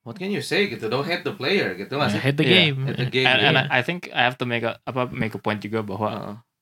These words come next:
Speaker 3: eh, itu not the only way to success gitu. Maksudnya,
Speaker 2: Benar,
Speaker 1: Absolutely.
Speaker 3: there's
Speaker 2: absolutely,
Speaker 3: kayak
Speaker 2: yes.
Speaker 3: without those things juga pasti bisa.
Speaker 2: Yes.
Speaker 1: Heeh.
Speaker 3: Tapi then if, if you look at it, dan misalnya memang at his case gitu,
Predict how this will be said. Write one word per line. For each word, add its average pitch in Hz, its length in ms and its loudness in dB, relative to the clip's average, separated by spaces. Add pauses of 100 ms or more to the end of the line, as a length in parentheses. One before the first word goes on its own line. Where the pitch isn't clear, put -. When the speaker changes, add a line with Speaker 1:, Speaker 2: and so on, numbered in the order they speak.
(280)
Speaker 3:
eh, 110 580 0 (340)
itu 131 220 0
not 143 280 0
the 120 100 -4
only 120 260 0
way 113 160 0
to 113 160 -6
success 92 460 -4
gitu. - 180 -8
Maksudnya, 98 340 0
Speaker 2:
Benar, 127 200 4
Speaker 1:
Absolutely. 113 440 6
Speaker 3:
there's 123 220 6
Speaker 2:
absolutely, 143 380 2
Speaker 3:
kayak 117 260 6
Speaker 2:
yes. 127 160 0
Speaker 3:
without 117 400 4
those 110 220 0
things 135 160 -2
juga 117 160 0
pasti 110 220 -4
bisa. 90 280 -2
Speaker 2:
Yes. 123 400 0
Speaker 1:
Heeh. 107 140 -4
Speaker 3:
Tapi 107 240 2
then 117 240 2
if, - 260 -6
if 110 140 -6
you 113 140 0
look 107 200 -2
at 95 160 0
it, 107 220 -2
dan 104 200 0
misalnya 101 360 -4
memang 98 340 -2 (260)
at 113 280 -2
his 113 400 0
case 110 420 0
gitu, 92 320 -4